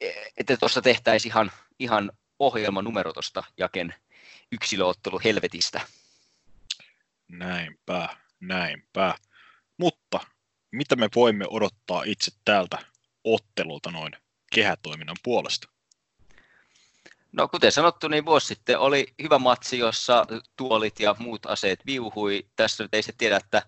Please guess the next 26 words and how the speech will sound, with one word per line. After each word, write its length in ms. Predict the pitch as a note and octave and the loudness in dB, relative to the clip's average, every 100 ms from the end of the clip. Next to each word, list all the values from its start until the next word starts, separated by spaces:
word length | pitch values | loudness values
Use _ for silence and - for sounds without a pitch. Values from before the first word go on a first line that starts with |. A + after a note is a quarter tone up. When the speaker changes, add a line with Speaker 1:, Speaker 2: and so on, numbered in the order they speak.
| - - - _ _ - | -6 -20 -20 _ _ -6
Speaker 1:
että, 340 | G#2 - G#2 | -6 0 0
että 220 | F#2 - G#2+ | 0 -2 -4
onko 140 | G#2 | -2
tässä 280 | G#2 - G2 | -2 -2 0
vaan 200 | G#2 G2+ | 2 2
epämääräistä 840 | A2+ A2+ G2+ G2 G2 G2 - G2+ - _ _ | 0 -2 0 2 2 0 -2 -2 -2 _ _
ähinää 460 | B2 A#2+ A2 G2 F#2+ | 2 2 0 0 0
paalun 460 | - A2+ G#2+ F#2+ G2 | 2 4 4 2 -6
ympärillä 540 | A2 G#2+ - G#2+ G2+ | -10 -8 -6 -4 -2
ja 120 | G2 G2+ | -2 -2
sitten 240 | - G#2 | -4 0
lopussa 440 | A#2 A2 - A2 | 0 -2 -6 -4
vähän 220 | F2+ G#2 G#2 | 0 0 0
tuolit 400 | G#2 F#2+ F#2 - | -2 -2 -4 -8
viuhuu 440 | G#2+ G2 F#2+ F2+ | -6 -6 -6 0
vai 220 | F2 F2 | 2 2
niin 200 | F2 F2 | -2 -10
kuin, 160 | F2 F#2 - G2 | -12 -18 -18 -4
päästäänkö 540 | G2 F#2+ G2+ F#2+ G2 F#2+ | 0 0 0 -4 -4 -6
jo 160 | F#2 - _ _ - - - | -6 -8 _ _ -20 -20 -4
aseeseen 580 | A2 A2+ G#2 F#2+ F#2+ F#2 | 0 4 4 4 0 -2
käsiksi 340 | G2 G2+ - | -2 -4 -4
varhaisessa 540 | F#2+ G#2 F#2 F2+ - E2+ | 0 2 2 0 -2 0
vaiheessa 540 | G2+ G2 F2+ E2+ - | 2 2 0 -4 -4
ja 100 | F2 | -2
aloitetaan 500 | F2+ F2 E2+ D#2+ E2 | 0 -2 -2 -2 -2